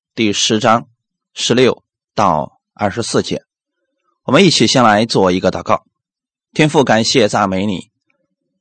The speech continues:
谢谢你预备这时间，我们一起查考圣经，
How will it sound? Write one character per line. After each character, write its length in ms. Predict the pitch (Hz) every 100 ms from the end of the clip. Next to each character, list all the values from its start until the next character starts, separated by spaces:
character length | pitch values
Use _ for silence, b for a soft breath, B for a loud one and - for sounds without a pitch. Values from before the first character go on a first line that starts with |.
| _ _
谢 140 | - 127
谢 100 | 110
你 60 | 107
预 180 | 123
备 260 | 110 104 101
这 120 | 113
时 160 | 110 123
间， 280 | 147 151 - b b b
我 80 | 120
们 140 | 135
一 80 | 160
起 200 | - 123
查 280 | - - 135
考 180 | 143 104
圣 220 | - 117
经， 240 | 123 131